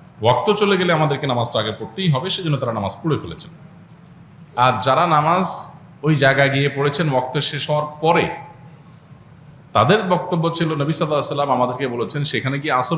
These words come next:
পড়তে, অতএব আমি সেখানে গিয়ে আসর পড়ব।" তার কাছে আল্লাহর পক্ষ থেকে ওহী আসে, অতএব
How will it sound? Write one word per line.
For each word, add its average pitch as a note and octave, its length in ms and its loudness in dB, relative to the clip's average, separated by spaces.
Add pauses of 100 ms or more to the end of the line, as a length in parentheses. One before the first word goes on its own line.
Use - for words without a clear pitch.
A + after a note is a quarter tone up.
পড়তে, D#3+ 240 -6
অতএব D#3 240 -2
আমি D3+ 120 -4
সেখানে D#3 360 2
গিয়ে D#3 120 0
আসর C3+ 240 2 (100)
পড়ব।" F#2 260 -2 (100)
তার A#2+ 140 2
কাছে C#3 240 -2
আল্লাহর C#3 280 -2
পক্ষ C#3 220 -2
থেকে D#3 220 -6
ওহী C#3 200 4
আসে, G3+ 340 -2 (720)
অতএব G#3 340 2